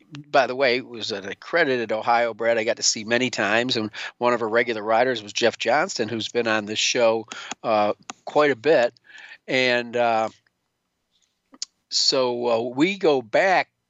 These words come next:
quite a ways with this horse. She's also the dam of Need More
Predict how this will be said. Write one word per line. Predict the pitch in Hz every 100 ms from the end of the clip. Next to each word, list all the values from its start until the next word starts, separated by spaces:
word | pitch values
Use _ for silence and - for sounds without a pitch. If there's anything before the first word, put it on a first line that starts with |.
| - -
quite | - 180
a | 165
ways | 131 160 180 139
with | 123
this | 113
horse. | - 170 160 - - - - -
She's | - 190 165
also | 143 214 - 160
the | 127
dam | 110 143 185 151 127 123 -
of | 123 117 110
Need | 110 117 147 180 190 180 -
More | 151 147 147 147 143